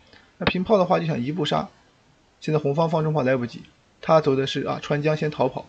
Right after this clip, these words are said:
避免抽车啊。作为这样一个棋的话，那这儿只能落士啊。你中间将他的补士还是没棋，黑方这步棋更狠。那红方这个棋就支个士，想逃，黑方去而复返一将。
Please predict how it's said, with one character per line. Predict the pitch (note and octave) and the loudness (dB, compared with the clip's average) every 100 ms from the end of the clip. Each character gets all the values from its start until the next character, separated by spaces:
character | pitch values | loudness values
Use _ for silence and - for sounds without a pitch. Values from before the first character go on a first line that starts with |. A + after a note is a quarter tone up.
| - | -4
避 | C#3+ | -2
免 | A#2+ | -2
抽 | - C3+ | -6 -6
车 | D#3 - - - | -4 -6 -10 -12
啊。 | D#3 - _ _ _ | -12 -12 _ _ _
作 | - F3+ | 0 2
为 | |
这 | F#3 | 4
样 | E3+ | 4
一 | |
个 | E3 | 2
棋 | - | 0
的 | C#3+ | 0
话， | C#3 C3+ B2+ - _ _ | 2 2 0 -8 _ _
那 | D3 | -2
这 | D3+ | 4
儿 | C#3 | 4
只 | - A#2 | 2 -2
能 | B2 | 0
落 | B2+ | -2
士 | A#2 - - - _ - | -2 -2 -4 -14 _ -16
啊。 | B2 - _ _ _ | -14 -16 _ _ _
你 | D3 | -6
中 | C#3+ | 0
间 | D3+ C#3+ | 0 2
将 | D3 | 0
他 | D3+ | 2
的 | D3 | 2
补 | C#3 C#3+ | 0 -8
士 | - - - | -8 -10 -8
还 | C#3 | -8
是 | C3+ | -4
没 | A#2+ | -4
棋， | B2 - - - _ _ _ | -4 -8 -12 -14 _ _ _
黑 | - D3 | -2 2
方 | C#3+ | 2
这 | C#3+ | 0
步 | C#3 | -6
棋 | B2+ C#3 | -6 -6
更 | E3 | -4
狠。 | D3+ - - - _ _ _ _ _ | -4 -6 -12 -18 _ _ _ _ _
那 | - C#3 | -2 -2
红 | C3+ C3 | -2 -2
方 | D#3 C#3+ | 0 0
这 | |
个 | C3+ | -4
棋 | - B2+ | -6 -8
就 | A#2+ | -4
支 | D3+ | -2
个 | D3+ | -2
士， | D3+ - G3 - _ | 0 -2 -4 -12 _
想 | - A#2+ | -10 -10
逃， | - A#2 B2 - - _ _ _ - | -4 0 0 -2 -6 _ _ _ -2
黑 | D3+ | 2
方 | D3 D3 F#3 | 4 2 0
去 | G3 - | -4 2
而 | C#3+ | 2
复 | C#3+ G#3 | 2 -2
返 | - - - | -4 -10 -12
一 | D3 | -6
将。 | - F3+ | -2 0